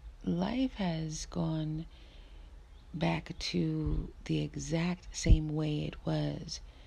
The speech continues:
prior to the lockdown. And yeah, you see some people still wearing their masks here and there. Quite a few people still wear masks, I'll say that. But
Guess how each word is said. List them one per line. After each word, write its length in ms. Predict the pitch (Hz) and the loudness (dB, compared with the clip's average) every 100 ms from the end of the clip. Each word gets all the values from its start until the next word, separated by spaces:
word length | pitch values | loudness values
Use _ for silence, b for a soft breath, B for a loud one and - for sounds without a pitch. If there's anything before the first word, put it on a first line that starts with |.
| B B B B | B B B B
prior 480 | - 170 156 151 151 | 0 2 4 2 -2
to 560 | 151 - 165 151 143 139 | -2 -2 0 0 2 2
the 60 | 151 | 2
lockdown. 760 | 147 143 131 - 185 - - - - B B B B B B - - | 2 0 -4 -8 -8 -6 -8 -12 -18 B B B B B B -14 0
And 600 | 151 147 151 139 156 - - - - - - | 2 2 0 -2 -4 -6 -10 -16 -14 -14 -10
yeah, 640 | - - 214 208 196 196 190 | -2 2 4 4 4 2 2
you 300 | 190 214 269 | 2 2 0
see 360 | - 190 175 | 4 6 6
some 380 | 170 170 165 160 | 2 0 2 2
people 400 | 165 170 165 165 | 2 2 2 2
still 340 | - 165 160 | 0 2 2
wearing 300 | 151 156 151 | 2 0 2
their 160 | 156 160 | 2 2
masks 600 | 156 151 151 - - - B B B B - | 2 0 -2 -4 -8 -8 B B B B 2
here 200 | 170 160 | 4 6
and 140 | 156 | 4
there. 340 | 151 151 165 170 | 4 2 -2 0
Quite 240 | - 262 226 | 4 4 4
a 40 | |
few 200 | 185 180 | 2 0
people 320 | 156 - 156 | 0 0 0
still 320 | - 165 165 | 0 0 0
wear 180 | 160 - | 0 0
masks, 640 | 147 170 156 - - - | 0 -2 -2 -4 -4 -6
I'll 180 | - 170 | -4 -4
say 220 | - 170 | -2 0
that. 360 | 156 156 165 180 - B B B B B B - - | 0 0 -2 -4 -8 B B B B B B -10 -4
But 560 | - 160 147 165 - | 2 4 4 0 -4